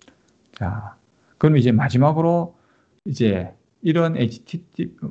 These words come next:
에이치티엠엘 뭐 이런 것들이 이제 나오냐, 이제 홈페이지 이게 나오냐를 이제 한번 테스트 해보는 거예요. 자, 컬 명령을 아까 실패 봤어요. 오 초. 붙여넣기.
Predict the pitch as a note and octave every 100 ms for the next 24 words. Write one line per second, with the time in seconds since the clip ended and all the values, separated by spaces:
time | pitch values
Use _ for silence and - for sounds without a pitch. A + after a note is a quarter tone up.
0 | A#2+ A2+ C3+ - E3+ E3 E3 E3 C#3 C3+
1 | C#3 C3+ C#3 A#2+ A#2+ A2+ G#2 G#2 B2 B2
2 | D3 D3 G#2 F#2+ G#2+ - F#3 F3 F3 F3
3 | C3+ G#3+ C#3 C#3 A2+ A#2 D#3 E3 D#3 C3+
4 | G#2+ G2 G2 G2 D#3+ D3 G#2 G#2 G2 G#2
5 | F#2+ A2 D3 - _ _ - F2+ F#2+ -
6 | D#3 B2+ A2 G#2 G2+ G#2+ C#3 - F3 F3
7 | B2+ G#2 G#2+ G2 A2+ A2 - G#2+ F#2+ G2+
8 | D3 - _ - _ _ _ _ _ _
9 | _ _ _ _ _ _ _ _ _ _
10 | _ _ _ _ _ _ _ _ _ _
11 | _ _ _ C3+ C3+ C#3 F3 G3 G3+ G3+
12 | E3+ F3 F3+ F3 -